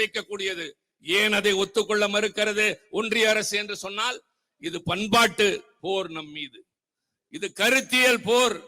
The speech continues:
நம் மீது, இது கலாச்சார போர் நம் மீது. அரசியலால் தமிழ்நாட்டில் கழகத்தை எதிர்க்க முடியாத, திராவிட பேரியக்கத்தை தமிழர்களை எதிர்க்க முடியாத,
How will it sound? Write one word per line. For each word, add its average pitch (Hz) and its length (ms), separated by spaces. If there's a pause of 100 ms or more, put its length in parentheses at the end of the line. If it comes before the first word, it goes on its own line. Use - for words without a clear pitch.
நம் 214 220
மீது, 202 280 (640)
இது 196 160 (140)
கலாச்சார 247 580 (220)
போர் 247 280 (180)
நம் 220 200
மீது. 190 240 (720)
அரசியலால் 233 760 (340)
தமிழ்நாட்டில் 233 680 (320)
கழகத்தை 240 500 (140)
எதிர்க்க 240 380
முடியாத, 226 400 (720)
திராவிட 247 400 (140)
பேரியக்கத்தை 233 680 (140)
தமிழர்களை 226 440 (100)
எதிர்க்க 226 300
முடியாத, 220 420